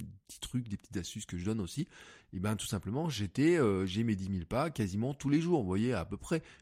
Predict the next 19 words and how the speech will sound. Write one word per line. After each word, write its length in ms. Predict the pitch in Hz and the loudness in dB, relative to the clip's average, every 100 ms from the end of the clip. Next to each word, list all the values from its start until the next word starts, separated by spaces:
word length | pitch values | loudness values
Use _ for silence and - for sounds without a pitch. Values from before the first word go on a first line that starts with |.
| _ | _
Bon, 220 | 90 92 90 | -2 -2 -2
quand 120 | 90 | -6
je 80 | 90 | -2
cours, 200 | 156 123 | 0 0
j'en 100 | 90 | 0
ai 80 | 101 | -2
beaucoup 240 | 95 98 | -4 -8
plus, 260 | - 98 - | -12 -12 -10
mais 100 | 90 | -4
ça, 200 | 127 135 | -2 -2
c'est 320 | - 92 - | -4 -4 -4
une, 280 | 95 92 82 | -4 -4 -6
bien 160 | 87 | -6
sûr, 260 | 87 - 127 | -6 -8 -8
c'est 140 | - | -6
logique, 400 | 92 92 113 175 - - _ | -6 -2 -4 -4 -10 -20 _
surtout 260 | - 98 139 | -10 -6 -4
quand, 280 | 113 95 | -4 -2
euh, 340 | 110 107 95 | 0 0 0